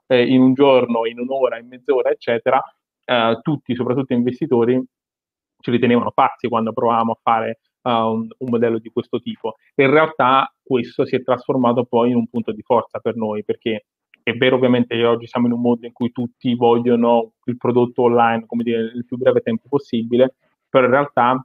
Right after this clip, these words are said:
siamo stati bravi ad accompagnarlo a uno storytelling e quindi a una motivazione forte del perché ci fosse un'attesa in quel, dietro quel prodotto, perché l'artigiano lo produce apposta per te, perché non c'è fashion waste, perché è,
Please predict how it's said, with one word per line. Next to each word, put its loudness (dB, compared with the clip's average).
siamo 0
stati -2
bravi 2
ad 2
accompagnarlo -2
a -4
uno -8
storytelling 0
e -10
quindi -4
a 0
una 0
motivazione -4
forte 0
del -6
perché -4
ci -10
fosse -2
un'attesa -2
in -4
quel, 0
dietro 0
quel -2
prodotto, 0
perché -6
l'artigiano 0
lo 4
produce -4
apposta -2
per -4
te, 0
perché -8
non -2
c'è 0
fashion -4
waste, -4
perché 0
è, -2